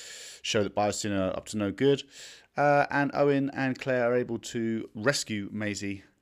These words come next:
and, uh, Blue, the Raptor's, uh, new kid. Um,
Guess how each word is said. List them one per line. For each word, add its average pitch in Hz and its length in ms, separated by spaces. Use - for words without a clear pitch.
and, 139 420
uh, 95 260
Blue, 113 300
the 98 80
Raptor's, - 580
uh, 90 160
new 104 200
kid. 117 380
Um, 98 720